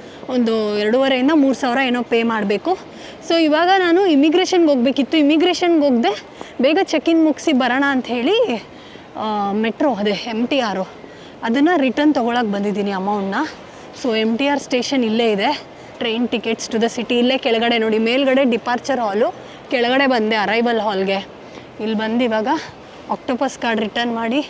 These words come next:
ಎಷ್ಟು ಕೊಡ್ತಾರೆ, ಏನು ಕೊಡ್ತಾರೆ ವಿಚಾರಿಸಿ ಅದು ಅಪ್ಡೇಟ್ ಕೊಡುವ.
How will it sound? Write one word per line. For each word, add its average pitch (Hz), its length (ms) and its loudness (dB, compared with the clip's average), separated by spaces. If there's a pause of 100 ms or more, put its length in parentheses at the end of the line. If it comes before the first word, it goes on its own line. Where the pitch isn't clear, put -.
(420)
ಎಷ್ಟು 214 260 -4
ಕೊಡ್ತಾರೆ, 247 440 -2
ಏನು 233 240 -2
ಕೊಡ್ತಾರೆ 226 420 -4
ವಿಚಾರಿಸಿ 233 560 -4 (720)
ಅದು 214 180 0
ಅಪ್ಡೇಟ್ 220 400 -2 (180)
ಕೊಡುವ. 269 600 2